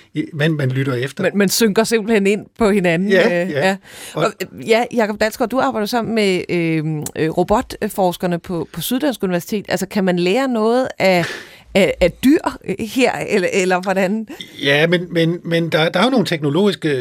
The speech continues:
Speaker 1: øh, nogle teknologiske muligheder i det. Altså, vi har lavet nogle robotter, som kan lokalisere lyd, øh, baseret på en simpel model af, af geckoøret. Øh, og, og de har selvfølgelig den mulighed, at man kunne,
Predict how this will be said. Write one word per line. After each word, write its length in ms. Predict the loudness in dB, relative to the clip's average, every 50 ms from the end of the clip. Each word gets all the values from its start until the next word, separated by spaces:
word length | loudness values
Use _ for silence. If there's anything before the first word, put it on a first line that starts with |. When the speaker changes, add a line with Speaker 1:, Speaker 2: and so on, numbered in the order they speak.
| -4 -6 -8 -10 -12 -10 -10
Speaker 1:
øh, 280 | -10 -10 -10 -8 -8 -6
nogle 240 | -4 -4 -4 -4 -4
teknologiske 580 | -6 -4 -2 -2 0 2 2 2 0 0 -2 -2
muligheder 480 | 0 0 2 2 2 4 4 2 2
i 80 | 0 -2
det. 180 | -2 -4 -4 -4
Altså, 180 | -4 -6 -6
vi 120 | -2 0 2
har 100 | 2 2
lavet 400 | 2 2 2 2 2 0 0 -2
nogle 220 | -2 -4 -4 -6
robotter, 380 | -6 -4 -2 -2 0 0 0 -2
som 240 | -2 -4 -6 -6
kan 120 | -4 -4 -4
lokalisere 560 | -2 -2 -2 -4 -4 -4 -4 -4 -4 -2 -2
lyd, 260 | -2 -2 -2 -2 -2 -6 -12 _ _ _ -2
øh, 400 | 0 0 0 0 -2 -4 -6 -8 -10 _ _
baseret 460 | -2 -2 0 0 2 2 2 0 -2
på 300 | -2 0 0 0 -2 -6 -10 -10 -8
en 120 | -6 -6
simpel 300 | -2 -2 -2 -2 0 -2
model 340 | -2 -2 -2 -2 -2 -2 -2
af, 200 | -4 -6 -6 -8 -10 -10 _
af 260 | -8 -6 -6 -8 -10 -14 _ -12 _
geckoøret. 640 | 0 0 2 4 4 4 4 2 0 -2 -2 -4 -6 -10 _ -20 _ -20 -20 -20 -20 -20 -20 -20 -20 -20 -20 -20 -20 -20 -20 _ -2
Øh, 280 | 0 2 2 2 2 0 -2 -2 -2
og, 380 | 0 2 2 2 2 0 0 0
og 200 | 0 0 0 2
de 100 | 2 4
har 120 | 4 2
selvfølgelig 340 | 0 0 0 2 2 2 2
den 140 | 0 0 0
mulighed, 400 | 0 0 2 2 2 2 0 -2
at 160 | -4 -6 -6
man 140 | -8 -8 -6
kunne, 240 | -2 -2 -2 -2